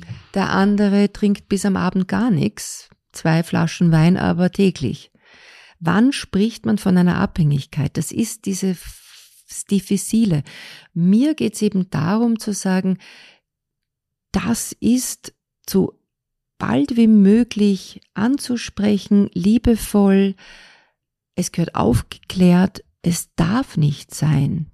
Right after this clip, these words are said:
dass wir siebzehnjährige Schülerinnen haben, die sagen,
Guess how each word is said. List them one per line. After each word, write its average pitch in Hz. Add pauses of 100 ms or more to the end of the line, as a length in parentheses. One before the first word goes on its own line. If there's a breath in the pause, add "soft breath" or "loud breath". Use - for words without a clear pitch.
(420)
dass 156
wir 170 (460)
siebzehnjährige 165 (200 soft breath)
Schülerinnen 160
haben, 156 (100)
die 156
sagen, 165